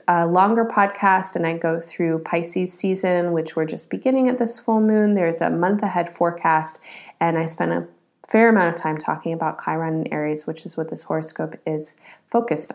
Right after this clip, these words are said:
on. At embodied astrology dot com, you can also find short written horoscopes for all twelve signs, as well as a playlist of guided meditations to help assist you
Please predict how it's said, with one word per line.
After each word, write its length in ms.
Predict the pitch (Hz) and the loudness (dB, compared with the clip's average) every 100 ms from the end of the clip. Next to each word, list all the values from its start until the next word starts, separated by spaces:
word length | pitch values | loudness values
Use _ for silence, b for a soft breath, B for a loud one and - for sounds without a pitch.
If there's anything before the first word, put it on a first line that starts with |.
| - | -8
on. 320 | 156 151 175 B B B B | -8 -6 -10 B B B B
At 120 | - 175 | 0 2
embodied 380 | 175 180 202 202 | 4 4 4 0
astrology 420 | 202 180 170 170 | 0 2 2 0
dot 220 | 170 - | -2 -4
com, 280 | - 170 170 | -4 -2 -2
you 80 | 165 | -4
can 200 | 170 - | -6 -4
also 300 | 165 175 190 | -4 -2 -6
find 360 | 170 175 165 170 | -4 -4 -4 -6
short 460 | - 196 196 196 | -4 0 0 0
written 280 | 180 175 175 | -2 -2 -2
horoscopes 680 | 175 170 160 - - 160 - | -2 -2 -2 -4 -6 -6 -8
for 180 | - - | -10 -2
all 180 | 202 233 | 0 0
twelve 260 | 233 185 180 | -2 -6 -6
signs, 520 | - 156 160 156 156 - | -6 -4 -2 -4 -6 -6
as 160 | 160 | -4
well 320 | 165 160 160 - | -2 0 -2 -2
as 200 | 160 160 | -6 -6
a 60 | |
playlist 640 | - - 214 208 180 165 175 | -10 -4 -2 0 0 -2 -6
of 100 | 170 | -4
guided 260 | 156 156 | -2 0
meditations 760 | 160 156 160 160 156 160 156 - | -2 -4 -4 -6 -6 -6 -6 -8
to 80 | 160 | -8
help 260 | 170 170 | -8 -8
assist 520 | - - - 165 - 160 | -10 -8 -8 -8 -6 -2
you 260 | 160 160 | 0 -2